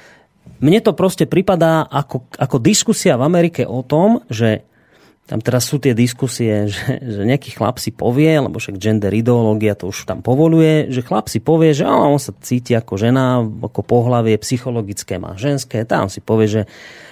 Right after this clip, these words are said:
ide na kúpalisko a on si povie, že keďže sa cíti ako žena, tak chce využiť ženskú šatňu alebo ženskú toaletu. No a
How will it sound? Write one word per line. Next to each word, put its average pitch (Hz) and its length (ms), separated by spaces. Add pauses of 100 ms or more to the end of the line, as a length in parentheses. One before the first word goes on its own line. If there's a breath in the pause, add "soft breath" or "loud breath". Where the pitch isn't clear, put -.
(180 loud breath)
ide 123 240
na 127 80
kúpalisko 113 880 (400 loud breath)
a 107 80
on 123 160
si - 80
povie, 123 320
že 110 80
keďže 110 240
sa 107 160
cíti 113 320
ako 101 160
žena, 131 320
tak 190 320
chce - 320
využiť 110 480
ženskú 101 480
šatňu 101 480 (560 loud breath)
alebo 98 320
ženskú 107 400
toaletu. 101 560 (640 loud breath)
No 113 80
a 110 240